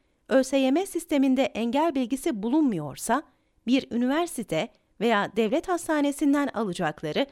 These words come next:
sağlık raporlarının onaylı bir örneğini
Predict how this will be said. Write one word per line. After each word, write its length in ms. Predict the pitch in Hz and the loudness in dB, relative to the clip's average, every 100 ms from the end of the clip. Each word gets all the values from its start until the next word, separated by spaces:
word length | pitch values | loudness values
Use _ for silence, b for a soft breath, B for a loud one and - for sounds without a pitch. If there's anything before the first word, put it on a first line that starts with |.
| b b - | b b -8
sağlık 460 | 262 208 247 320 | -2 0 -2 -4
raporlarının 680 | 370 - 302 285 277 285 - - | -4 0 0 2 2 2 -2 -6
onaylı 460 | 240 247 247 330 427 | -2 0 0 0 2
bir 160 | 320 - | 0 0
örneğini 540 | 202 180 147 151 | -4 -6 -8 -6